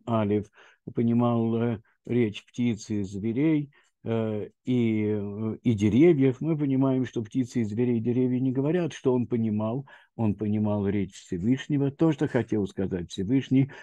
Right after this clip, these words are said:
когда он сотворил, вот, скажем, это дерево, эту птицу, этого зверя. "Что это говорит мне? Что этот мир говорит мне?" Это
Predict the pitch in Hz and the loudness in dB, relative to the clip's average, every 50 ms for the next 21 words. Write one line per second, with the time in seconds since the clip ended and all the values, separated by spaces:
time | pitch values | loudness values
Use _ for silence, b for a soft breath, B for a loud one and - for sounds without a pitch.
0 | B - - 139 135 123 143 151 151 147 139 - 156 135 - 160 165 175 180 175 | B 0 2 2 2 4 2 2 2 2 2 0 -2 -2 -2 0 2 4 4 4
1 | 160 120 110 107 101 - - - 110 113 92 95 95 101 101 92 98 98 90 92 | 4 4 2 0 -2 -4 -4 -2 -2 0 0 -2 -2 -2 -4 -4 -4 -4 -4 -2
2 | 110 117 123 123 120 113 120 120 107 78 - 82 - 87 - - - 120 120 127 | -2 -2 0 0 -2 -2 -2 -2 -2 -4 -4 -6 -8 -10 -12 -6 -2 0 2 2
3 | 120 - - - 117 117 B B B B B - 101 95 95 101 87 95 92 78 | 0 0 -2 -2 -2 -2 B B B B B -2 -2 -2 0 0 0 0 0 0
4 | 92 90 110 120 123 123 120 113 101 B B B B - - - - - _ - | 0 0 2 2 4 4 2 2 0 B B B B -12 -12 -12 -12 -10 _ 2
5 | 131 151 175 196 196 - _ 185 - 165 - - 120 117 98 104 104 92 95 95 | 2 4 4 2 0 0 _ 2 2 2 0 0 -2 -2 0 0 -2 -2 -2 -2
6 | 95 92 104 113 104 104 - 104 101 101 98 95 95 95 90 85 85 - - 113 | -2 -2 -2 -2 -4 -4 -2 -2 0 2 2 2 2 0 -2 -4 -6 -6 -2 0
7 | 120 127 127 123 113 101 117 110 - - 107 110 120 113 92 101 95 98 98 92 | 2 2 2 0 0 -2 -4 -4 -2 -2 -2 0 0 0 -2 -2 -2 -2 -2 -2
8 | 104 98 - - 95 95 92 90 92 B B B B B B B - 160 175 175 | -4 -4 -4 -4 -4 -4 -4 -4 -8 B B B B B B B 0 0 0 2
9 | 170 151 143 143 139 B | 2 2 2 2 0 B